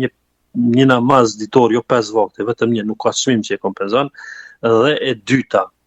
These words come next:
kjo botë është e përkohshme. Hipotetikisht po themi që nëse dikush e pranon ofertën me lënë namazin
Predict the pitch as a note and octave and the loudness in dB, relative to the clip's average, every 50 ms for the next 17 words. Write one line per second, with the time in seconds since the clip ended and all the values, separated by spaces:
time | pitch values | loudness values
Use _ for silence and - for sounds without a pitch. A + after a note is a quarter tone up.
0 | _ _ _ _ - - A#2+ G#2+ A#2+ B2 A#2 - - - - - - - - - | _ _ _ _ 0 0 0 4 4 4 4 2 0 -12 -10 -10 -6 -6 -6 -8
1 | - - G#2+ - - - - - - - _ _ _ _ _ _ _ - - - | -2 -2 -2 -2 -2 -10 -16 -20 -20 -20 _ _ _ _ _ _ _ -20 -20 -20
2 | - - _ _ _ _ _ - - D#3 - - D3 - - C3 - C3 - - | -20 -20 _ _ _ _ _ -2 -2 -2 2 2 2 2 2 -4 -4 -6 -2 0
3 | D3 B2 - - _ C3+ A#2+ - - C3+ B2 A2 G2+ G2 - - - - - _ | 0 0 0 0 _ 2 2 2 2 2 0 0 0 -4 -6 -4 -4 -6 -6 _
4 | _ _ _ _ _ - - _ _ _ _ _ _ _ _ C3+ C3 - - C#3+ | _ _ _ _ _ -20 -20 _ _ _ _ _ _ _ _ 0 0 2 0 -2
5 | A#2 C3 - - D3 - D3+ B2+ - C3+ C3+ C#3+ C#3 C#3 C3 - - D3 C3+ A#2+ | -2 -2 0 0 2 2 2 2 2 2 2 2 2 0 -2 -2 -2 -2 -2 -2
6 | - B2+ B2 B2+ A#2+ B2+ B2+ A#2+ A#2 A2+ A#2+ C3 B2+ A#2+ A#2 A#2+ A#2+ A#2+ | -4 -4 -4 -2 -2 -2 -2 -2 -2 0 0 0 0 0 -2 -6 -10 -12